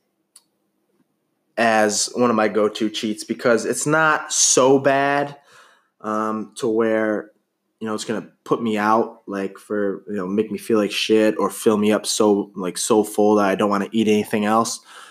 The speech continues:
Like, a burger and a fry, I can eat easily. It digests easily, and it's an easy way for me to u-, like, usually I'll do two burgers and two orders of fries, and it,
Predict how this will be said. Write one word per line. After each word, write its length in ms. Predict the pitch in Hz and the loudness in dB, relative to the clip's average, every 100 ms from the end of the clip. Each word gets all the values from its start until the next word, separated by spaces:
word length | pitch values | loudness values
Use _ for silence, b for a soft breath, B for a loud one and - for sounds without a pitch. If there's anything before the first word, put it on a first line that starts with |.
| B | B
Like, 140 | 110 | -2
a 80 | 110 | -2
burger 360 | 101 131 131 135 | 0 2 4 4
and 80 | 117 | 2
a 60 | |
fry, 580 | 117 - 117 117 117 117 | -2 0 2 4 2 2
I 140 | 107 | 0
can 260 | 113 110 107 - | -2 -6 -10 -6
eat 380 | 113 113 117 _ _ | -4 -4 -6 _ _
easily. 840 | 139 135 120 135 139 135 127 123 - _ | -6 -6 0 4 4 4 2 -2 -14 _
It 160 | 107 - | -10 -2
digests 580 | 110 113 113 113 - - | 0 2 0 -4 -6 -4
easily, 800 | 120 117 120 113 113 113 117 - | -2 0 2 4 4 2 -2 -10
and 140 | 104 | -8
it's 160 | 107 - | -8 -8
an 60 | 104 | -4
easy 260 | 117 107 | -4 -2
way 160 | 110 107 | -2 -2
for 160 | - | -4
me 100 | 110 | -6
to 60 | 101 | -6
u-, 240 | 104 110 | -4 -4
like, 160 | 101 98 | -4 -2
usually 260 | 120 120 110 | -2 2 2
I'll 100 | 107 | 0
do 140 | 95 | -2
two 280 | - - 127 | -8 -4 -2
burgers 460 | 123 113 110 113 107 | 2 2 2 0 -2
and 120 | 92 | -8
two 200 | 123 117 | -2 2
orders 260 | 110 110 | 2 0
of 80 | 107 | -6
fries, 400 | - 104 107 107 | -6 -4 -2 -4
and 140 | 101 | -6
it, 120 | 98 | -12